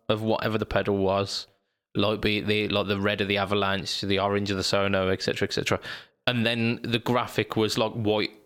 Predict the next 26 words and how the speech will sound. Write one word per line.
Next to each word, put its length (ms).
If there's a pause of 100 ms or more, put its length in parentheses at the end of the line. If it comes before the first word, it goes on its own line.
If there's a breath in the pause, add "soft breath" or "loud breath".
(260)
screen 340
print 220
on 120
top, 220
and 100
he's, 200
he's 320
flipped 300
that 140
around 280
now, 160
where 160
they're, 360 (560 loud breath)
uh, 200 (100)
they're, 160
like, 180
a 40
silvery 880 (600 soft breath)
finish, 300
and 180
then 200
the, 120 (140)
the 140
colour 380
of 140
the, 220